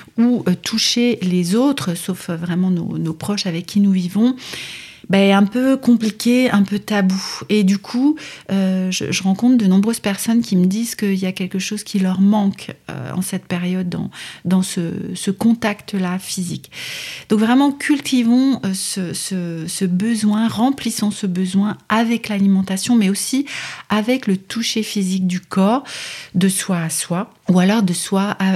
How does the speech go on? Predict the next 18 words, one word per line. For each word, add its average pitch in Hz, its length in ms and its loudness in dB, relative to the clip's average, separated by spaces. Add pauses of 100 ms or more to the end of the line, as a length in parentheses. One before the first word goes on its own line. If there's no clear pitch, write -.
(120)
avec 185 280 -2
les 170 200 -4
autres, 185 320 -6
euh, 175 160 -6
lorsque 180 340 -6
c'est - 160 -8
possible. - 480 -8 (300)
Le 196 60 0
troisième 269 400 2
type - 180 -4
de 196 120 0
faim, 208 400 0
ça 185 180 -6
va 175 100 -4
être 233 160 -6
la 165 120 -2
faim 240 260 -4
des 220 260 -2